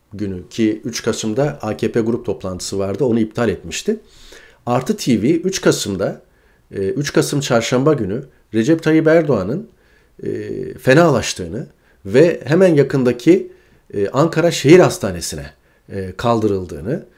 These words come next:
e, baygınlık geçirerek, e, Ankara Şehir Hastanesi'ne kaldırıldığını ve orada, e, bir takım tetkiklerinin, e, yapıldığını ve sonra tekrar, e, saraya geri döndüğünü, e, gösteren, e, bir haber yapmış.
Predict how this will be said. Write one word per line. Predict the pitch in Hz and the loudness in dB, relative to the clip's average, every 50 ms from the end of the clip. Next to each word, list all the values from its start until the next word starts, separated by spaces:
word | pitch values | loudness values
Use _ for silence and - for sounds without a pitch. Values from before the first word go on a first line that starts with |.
| _ _ _ _ _ - - | _ _ _ _ _ -10 -8
e, | 98 98 92 | -6 -4 0
baygınlık | 107 110 110 104 120 127 143 143 | 2 2 2 2 2 0 0 0
geçirerek, | 139 110 - - 101 95 95 131 156 160 - - | -2 -2 -2 -2 -2 0 0 0 0 -2 -4 -6
e, | - 107 104 101 98 95 | -4 -2 0 0 -2 -2
Ankara | 95 110 123 131 - 123 123 | -2 -2 -4 -2 0 -2 -2
Şehir | 127 - - 123 135 | -2 0 2 2 4
Hastanesi'ne | 127 - - - - 85 78 73 - 80 71 71 71 | 2 2 -4 -6 -10 -10 -10 -12 -12 -12 -14 -14 -14
kaldırıldığını | - - 92 90 87 92 87 87 80 - 90 92 123 131 | -10 -10 -10 -10 -10 -12 -12 -14 -14 -12 -8 -4 -2 0
ve | 127 | 2
orada, | 123 127 143 147 139 113 127 156 175 - - - - - - _ _ - - | 2 4 4 4 4 4 2 2 0 -2 -10 -20 -20 -20 -20 _ _ -6 -4
e, | 107 107 | -4 -2
bir | 131 143 | 0 0
takım | 151 127 - 175 - | 0 0 0 -2 -2
tetkiklerinin, | - - 123 123 - 139 - - - 113 113 135 156 175 170 - _ _ _ _ | 2 0 0 0 0 -6 -2 2 2 2 4 2 0 -2 -4 -8 _ _ _ _
e, | - 98 98 | -8 -4 0
yapıldığını | 95 113 117 - - 120 104 85 90 87 85 113 151 156 | 0 0 0 2 0 0 0 0 -2 -6 -4 -2 -2 0
ve | 135 135 | 0 0
sonra | 135 - 135 127 131 131 | 0 0 0 0 0 2
tekrar, | - 143 - - 110 135 170 - - - _ _ _ _ - | 0 0 0 2 0 0 0 -2 -6 -20 _ _ _ _ -12
e, | - 107 101 98 98 98 | -8 -4 -2 -2 -2 -2
saraya | 95 - 143 123 110 110 135 151 | 0 2 2 4 4 6 4 4
geri | 139 120 127 131 120 | 6 6 6 6 6
döndüğünü, | 113 101 92 90 87 95 98 135 175 180 180 - - - - - _ - - | 4 2 0 -2 -4 -2 0 0 0 0 -2 -8 -20 -20 -20 -20 _ -8 -4
e, | 107 101 101 | -2 -2 2
gösteren, | 98 131 123 - - 107 90 104 131 170 180 175 - - | 2 2 2 2 -2 -4 -2 -2 -2 -4 -6 -8 -8 -6
e, | 113 113 113 113 113 110 107 107 | -4 -4 -4 -4 -4 -4 -4 -2
bir | 120 139 | -2 -2
haber | 131 104 98 113 113 98 | 0 0 0 0 0 -2
yapmış. | 90 76 71 - 120 180 180 - - - | -2 -6 -8 -6 -6 -6 -6 -6 -10 -14